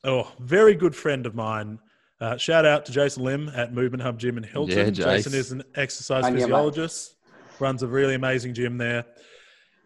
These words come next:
Speaker 1: And so he has a picture online of some of his members doing what's called a Jefferson curl. So if anyone who doesn't know what this
Speaker 2: Explain
Speaker 1: is,
Speaker 2: that one.
Speaker 1: you're essentially standing on, like, a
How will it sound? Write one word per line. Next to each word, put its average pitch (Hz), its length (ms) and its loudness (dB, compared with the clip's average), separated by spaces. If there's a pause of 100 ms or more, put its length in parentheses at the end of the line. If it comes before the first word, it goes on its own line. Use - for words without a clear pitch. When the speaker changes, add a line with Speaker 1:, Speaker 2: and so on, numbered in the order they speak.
(180)
Speaker 1:
And 170 200 2
so 185 160 4
he 185 140 2
has 240 120 2
a 220 40 -6
picture 196 340 -2
online 160 580 2 (280)
of 143 200 0
some 156 160 -2
of 139 60 -4
his 135 100 -2
members 139 340 0
doing 135 200 0
what's 131 140 -6
called 131 180 -4
a 113 40 -6
Jefferson 120 540 -2
curl. 98 300 -10
So - 140 -14
if 113 100 -14
anyone 165 280 -2
who 156 100 -2
doesn't 147 280 0
know 147 140 0
what 135 120 -10
this 131 180 -8
Speaker 2:
Explain 214 300 0
Speaker 1:
is, 87 60 -4
Speaker 2:
that 80 100 -8
one. 90 220 -8 (320)
Speaker 1:
you're 143 140 -6
essentially 160 400 -2
standing 165 480 -2
on, 143 160 0
like, 135 260 -2
a 117 260 -2